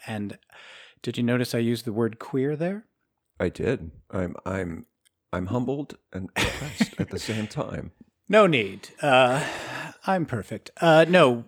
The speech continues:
Speaker 1: a few weeks ago we talked about how people, um, you know, label themselves and how the word queer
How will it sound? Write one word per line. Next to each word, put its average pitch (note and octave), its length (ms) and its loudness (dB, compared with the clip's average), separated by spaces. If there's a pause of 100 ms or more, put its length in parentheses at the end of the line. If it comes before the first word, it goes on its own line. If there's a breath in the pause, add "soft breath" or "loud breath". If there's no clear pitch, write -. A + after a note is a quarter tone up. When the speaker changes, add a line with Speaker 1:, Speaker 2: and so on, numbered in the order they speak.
Speaker 1:
a E3+ 240 6
few A3+ 220 0
weeks A#3+ 220 0
ago A2 160 2
we G2+ 120 -2
talked A2+ 320 2
about A2+ 360 2
how A#2 280 4
people, G#2+ 720 -4 (100)
um, G2 520 -6 (720)
you D#3 360 -2
know, B2+ 60 4
label C3 340 6
themselves G#2+ 560 -2
and B2 160 -2
how C3 200 -2
the A#2+ 140 -4
word A#2+ 400 -4
queer C#3+ 520 4